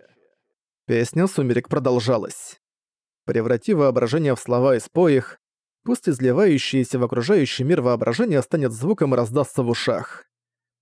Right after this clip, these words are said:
Тогда включится новый контур воображения. Если долго тренироваться, можно исполнять песнопения вплоть до второго уровня без оратории,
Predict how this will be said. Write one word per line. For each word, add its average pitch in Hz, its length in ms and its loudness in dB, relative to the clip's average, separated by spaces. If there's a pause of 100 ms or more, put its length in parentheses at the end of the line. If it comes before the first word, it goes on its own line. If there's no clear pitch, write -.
(180)
Тогда 120 300 0
включится 131 480 -2
новый 131 260 2
контур 131 340 0
воображения. 123 880 0 (540)
Если 151 380 -2
долго 139 320 2
тренироваться, 131 680 2
можно 147 340 2
исполнять 135 460 0
песнопения 135 580 0
вплоть 190 280 0
до 127 100 2
второго 131 360 2
уровня 139 360 2
без 120 160 0
оратории, 127 600 2